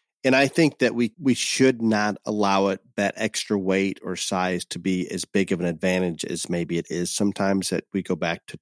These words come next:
talk about sorting on quality and balance and the other things. I think that's realistic. That doesn't mean you're gonna call 'em out, but you stick 'em third or fourth in class and talk 'em as they are, and, and away you go.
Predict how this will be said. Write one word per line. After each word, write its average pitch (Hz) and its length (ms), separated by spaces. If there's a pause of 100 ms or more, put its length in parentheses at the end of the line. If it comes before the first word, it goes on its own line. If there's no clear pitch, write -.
talk 87 420
about 85 280
sorting 87 360
on 80 100
quality 85 500
and 73 120
balance 80 400
and 80 100
the 76 80
other 82 200
things. 90 460 (440)
I 107 60
think 110 200
that's 123 300
realistic. 92 460
That 101 120
doesn't 110 200
mean 117 140
you're 107 80
gonna 104 140
call 110 240
'em 98 80
out, 123 280
but 95 100
you 85 60
stick - 260
'em 90 100
third 101 240
or 92 40
fourth 98 300
in - 80
class 98 420
and 82 200
talk - 300
'em 95 80
as 95 160
they 90 120
are, 98 280
and, 90 220
and 90 120
away 95 180
you 87 160
go. 95 280